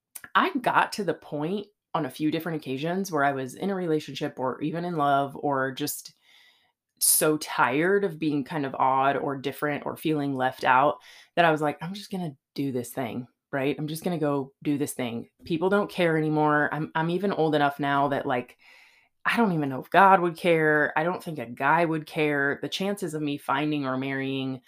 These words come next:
a man who's also weighted, because that, that was kind of also part of the purity culture, is that it was like, "If you wait and he waits, then you guys will have a great marriage and you'll have really good sex." And,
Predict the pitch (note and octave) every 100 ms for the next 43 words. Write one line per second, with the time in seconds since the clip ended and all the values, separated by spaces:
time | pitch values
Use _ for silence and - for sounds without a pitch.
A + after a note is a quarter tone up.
0 | _ _ _ D#3 C3 C#3 F#3 F#3+ F#3 F3+
1 | D#3+ D3 D3+ D#3+ D3 C#3+ C#3+ C#3 C#3 C3+
2 | B2+ B2+ E3 C#3 - - - F3+ D3 -
3 | - - D#3 D#3+ D#3+ D#3 D3 C#3 - _
4 | _ _ _ _ _ _ _ _ D#3 D3+
5 | - E3 - D#3+ D#3 D3+ D3 D3+ D3+ C#3+
6 | D3 E3 D#3+ E3 D#3+ C#3+ C#3 - D3 B2+
7 | - - E3+ G3 F#3 F3 F3+ - C#3 C#3+
8 | F#3 F3 E3 - - D3 D3+ D3 D3 C#3+
9 | C3+ _ E3 F3+ F3+ D#3+ D#3 D3+ D3+ C3
10 | C3+ C#3 C3+ C#3+ F#3+ F#3+ E3+ D#3+ D3+ F3
11 | C#3+ D3 - - F3 -